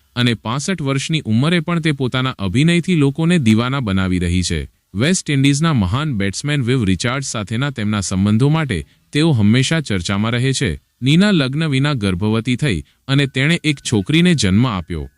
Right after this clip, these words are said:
બાળકીને રાખવા માટે વિવિયને જ નીનાને મનાવી હતી. પ્રખ્યાત બોલિવૂડ અભિનેત્રી નીના ગુપ્તા હંમેશા પોતાના અંગત જીવન અને પોતાની પુત્રી મસાબાના ઉછેર વિશે એકલા વાત કરે છે.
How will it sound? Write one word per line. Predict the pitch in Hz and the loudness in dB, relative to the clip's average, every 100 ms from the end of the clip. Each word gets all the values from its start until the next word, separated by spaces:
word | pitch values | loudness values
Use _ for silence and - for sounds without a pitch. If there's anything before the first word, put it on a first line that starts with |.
| - | -10
બાળકીને | 117 127 147 185 180 165 | -6 -4 -4 -4 -2 -2
રાખવા | 117 - 131 | -4 -6 -4
માટે | 127 135 123 73 - _ - | -4 -2 -4 -6 -10 _ -2
વિવિયને | 117 127 175 185 190 | 2 4 4 4 2
જ | 143 | 4
નીનાને | 117 123 147 151 | 4 4 2 -2
મનાવી | 110 98 92 90 | 0 0 0 -2
હતી. | 92 90 71 - _ _ 127 | -2 -4 -6 -8 _ _ -6
પ્રખ્યાત | 131 - 156 190 160 | -6 -4 -4 -4 -4
બોલિવૂડ | 113 120 147 156 180 | 0 2 2 2 0
અભિનેત્રી | - 104 113 139 143 160 156 | -2 -2 2 2 2 0 2
નીના | 110 117 143 | 4 4 2
ગુપ્તા | 107 92 - 90 - _ - | -2 -4 -6 -8 -8 _ -4
હંમેશા | 139 170 170 185 | 0 2 0 -2
પોતાના | 151 139 147 156 | -2 -4 -2 -4
અંગત | 156 117 113 143 | -2 0 0 0
જીવન | 113 107 107 147 | 0 2 2 0
અને | 135 143 | 0 -2
પોતાની | 135 117 143 160 | -2 -4 -2 -2
પુત્રી | 156 120 131 135 | -2 -4 0 2
મસાબાના | 104 101 135 139 147 147 | 4 2 -2 -4 -4 -4
ઉછેર | 117 - 156 123 | -6 -2 -2 0
વિશે | 104 151 156 | 0 -2 -2
એકલા | 139 135 170 | -2 -2 -2
વાત | 120 107 110 | -2 -6 -6
કરે | 113 101 95 | -6 -4 -4
છે. | 107 82 | -4 -6